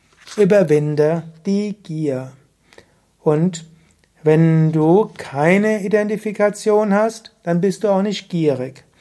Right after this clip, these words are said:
Aber indem du an die Sinnesobjekte denkst,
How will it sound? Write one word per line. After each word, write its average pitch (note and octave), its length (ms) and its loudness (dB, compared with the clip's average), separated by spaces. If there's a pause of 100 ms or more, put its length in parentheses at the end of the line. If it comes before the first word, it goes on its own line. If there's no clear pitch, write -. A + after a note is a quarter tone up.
(460)
Aber E3 500 2 (800)
indem F3+ 320 2
du F3 100 2
an D3+ 160 -4
die C#3+ 100 -8
Sinnesobjekte D#3 1000 -2
denkst, F3+ 640 -2